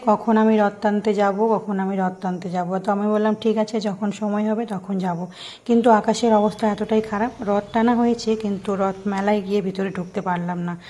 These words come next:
নমস্কার, আমি বনশ্রী টুয়ার্সের বউ আর দিনাজপুরের মেয়ে নিয়ে এসেছি ছোট্ট একটা ব্লগ ভিডিও।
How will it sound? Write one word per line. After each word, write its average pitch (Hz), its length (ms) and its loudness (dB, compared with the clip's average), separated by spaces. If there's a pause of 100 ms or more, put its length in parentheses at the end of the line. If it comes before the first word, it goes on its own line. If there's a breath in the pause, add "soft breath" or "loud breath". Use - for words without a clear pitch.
(300 loud breath)
নমস্কার, 220 440 4
আমি 226 160 6
বনশ্রী 220 400 2
টুয়ার্সের 190 460 -2
বউ 196 240 -2
আর 190 80 0
দিনাজপুরের 190 500 -4
মেয়ে 208 180 2
নিয়ে 214 100 2
এসেছি 214 180 -4
ছোট্ট 269 280 -2
একটা 269 160 -2
ব্লগ 247 280 4
ভিডিও। 254 300 0